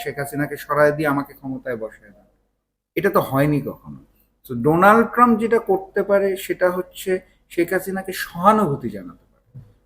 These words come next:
নরেন্দ্র মোদীকে বলতে পারে যে, "তোমার দেশের কন্যা তোমার দেশে আছে ভারতে, তাকে দেখে শুনে রেখো, আদর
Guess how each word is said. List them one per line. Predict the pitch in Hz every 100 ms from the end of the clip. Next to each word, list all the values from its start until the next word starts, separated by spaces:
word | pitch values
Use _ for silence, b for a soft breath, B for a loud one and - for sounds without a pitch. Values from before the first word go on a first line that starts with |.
| _
নরেন্দ্র | 131 147 180 196 185 208
মোদীকে | 202 202 202 185
বলতে | 151 175 170 190
পারে | 185 165 143 135 - _ _ -
যে, | 151
"তোমার | 160 170 180 165
দেশের | 180 175 175
কন্যা | 156 170 165 160
তোমার | 160 160 156 143
দেশে | 147 151 151
আছে | 143 156
ভারতে, | 127 127 151 151 156
তাকে | 170 185
দেখে | 190 190 185
শুনে | 190 170 135
রেখো, | - -
আদর | 117 151 185